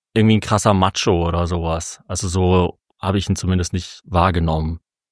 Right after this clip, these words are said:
Also klar, der mag schon James Bond Filme und sowas, aber der ist jetzt, der sagt jetzt nicht,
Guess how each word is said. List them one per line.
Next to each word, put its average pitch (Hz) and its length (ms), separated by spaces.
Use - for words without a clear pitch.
Also 87 260
klar, 92 520
der 90 100
mag 90 240
schon 101 220
James 90 200
Bond 98 220
Filme 98 320
und 90 140
sowas, 85 460
aber 87 360
der 92 80
ist 87 120
jetzt, - 220
der 98 100
sagt 87 200
jetzt - 160
nicht, - 540